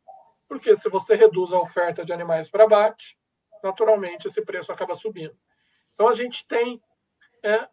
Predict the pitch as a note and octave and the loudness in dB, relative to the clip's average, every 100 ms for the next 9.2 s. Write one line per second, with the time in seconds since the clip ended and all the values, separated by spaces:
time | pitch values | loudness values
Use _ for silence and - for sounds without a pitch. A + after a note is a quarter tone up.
0 | - G#3 G3+ G#3+ - A3 G#3+ G#3+ G#3+ G#3+ | -8 -4 0 -2 2 0 0 -2 -2 -2
1 | G3+ - G#3+ G3+ G3+ F3 E3+ - - F#3+ | -6 2 2 2 -6 -8 -10 -14 -8 -4
2 | G3+ G#3+ G#3+ G3+ - G3 F#3 - G3 F#3+ | -2 -4 -4 -8 -8 -8 -8 -4 -4 -4
3 | B3 C4 - - F#3 G#3 A3 - - _ | -12 -14 -14 -4 0 0 -2 -16 -20 _
4 | _ _ _ _ _ _ _ _ E3 F3 | _ _ _ _ _ _ _ _ -12 -8
5 | F#3+ F3 G#3 G#3 F3+ G3 G3 - F3+ D#3+ | -6 -6 -6 -6 -2 -2 -2 -4 -6 -6
6 | E3+ F3 E3+ E3+ E3+ E3 E3 E3+ E3 E3+ | -8 -6 -6 -8 -10 -16 -16 -16 -16 -16
7 | D3+ - E3+ D#3 D#3+ F3+ F3+ - - _ | -12 -6 -6 -8 -8 -8 -8 -16 -20 _
8 | _ _ _ _ _ _ - F#3 F3+ F3 | _ _ _ _ _ _ -8 -2 0 2
9 | F3 | 2